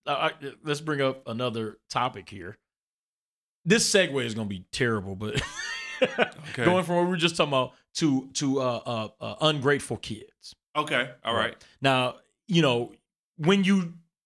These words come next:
Speaker 1: and Tiff were exchanging gifts, it was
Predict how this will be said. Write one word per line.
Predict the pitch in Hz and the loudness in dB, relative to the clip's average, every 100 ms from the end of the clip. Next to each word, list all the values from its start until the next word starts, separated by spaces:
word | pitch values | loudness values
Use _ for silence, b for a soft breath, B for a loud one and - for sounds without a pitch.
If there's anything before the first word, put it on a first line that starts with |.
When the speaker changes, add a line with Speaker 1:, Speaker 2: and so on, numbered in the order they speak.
| _ _ _ | _ _ _
Speaker 1:
and | 156 139 131 - _ - | 0 0 -4 -10 _ 0
Tiff | 180 160 | 2 2
were | 147 135 156 147 | 0 2 2 2
exchanging | - - 131 117 110 | -4 -2 0 0 -2
gifts, | 101 107 107 - - _ _ _ _ _ | -2 -4 -4 -10 -20 _ _ _ _ _
it | 180 | 0
was | 160 127 | 2 2